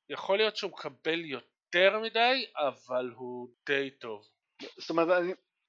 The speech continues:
Speaker 2: אני מנסה לחשוב, אה, על מה התמורה שהם יכולים לקבל עבור. ב-, בהנחה שלא הולכים על טרייד סטרייט אפ, אני לא מדבר עכשיו על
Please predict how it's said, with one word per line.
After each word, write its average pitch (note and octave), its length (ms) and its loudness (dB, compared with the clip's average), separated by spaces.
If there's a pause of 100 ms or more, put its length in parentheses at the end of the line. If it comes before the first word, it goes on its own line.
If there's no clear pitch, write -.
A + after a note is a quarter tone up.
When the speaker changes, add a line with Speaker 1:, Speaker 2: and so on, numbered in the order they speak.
(220)
Speaker 2:
אני C#3+ 120 0
מנסה D3 280 4
לחשוב, F3+ 480 10
אה, A#2 1040 8 (600)
על A2 240 -10 (420)
מה C3+ 180 6
התמורה D#3 400 6
שהם D#3 180 2
יכולים C3+ 340 -2
לקבל B2+ 420 4
עבור. A2 240 2 (260)
ב-, C#3+ 380 2
בהנחה D#3+ 380 10
שלא F#3 160 4
הולכים E3 320 4
על D3+ 80 4
טרייד D3 300 4
סטרייט D3 340 4
אפ, B2 180 8
אני A#2 100 -2
לא C3 120 0
מדבר C3+ 260 6
עכשיו A#2+ 320 0
על A#2+ 60 0